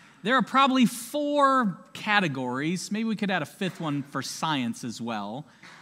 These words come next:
Um, but there are four categories that I tend to hear. The first one goes something like this: "If God is so good, why is there evil and suffering?"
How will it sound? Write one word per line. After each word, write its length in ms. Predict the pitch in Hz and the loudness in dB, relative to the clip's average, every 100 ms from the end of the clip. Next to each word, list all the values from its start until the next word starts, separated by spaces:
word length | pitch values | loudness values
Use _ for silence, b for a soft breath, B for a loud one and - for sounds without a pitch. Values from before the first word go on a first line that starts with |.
| B B | B B
Um, 420 | - 170 170 156 160 | 0 2 4 0 -2
but 180 | 185 214 | -2 2
there 180 | 247 | 2
are 80 | 247 | 2
four 520 | 190 - 311 320 277 240 | 2 -2 0 4 4 2
categories 600 | - 262 262 190 175 160 | 0 0 2 2 0 0
that 100 | 202 | 0
I 60 | |
tend 240 | 185 226 254 | 0 2 4
to 60 | |
hear. 180 | 196 180 | 4 2
The 80 | 175 | 0
first 240 | 240 240 | 0 0
one 100 | 240 | 0
goes 160 | 196 185 | -2 0
something 220 | 220 196 | 0 0
like 240 | 190 165 160 | 0 -2 -2
this: 220 | 175 170 | -4 -4
"If 100 | 139 | -2
God 180 | 196 226 | 0 0
is 80 | |
so 160 | - 196 | -2 -4
good, 200 | 165 190 | -2 -2
why 160 | 175 185 | 0 0
is 80 | |
there 140 | 175 170 | 0 -2
evil 340 | 185 170 165 | -2 -2 -2
and 100 | 143 | -4
suffering?" 480 | - 143 - 104 90 | -2 -4 -4 -12 -12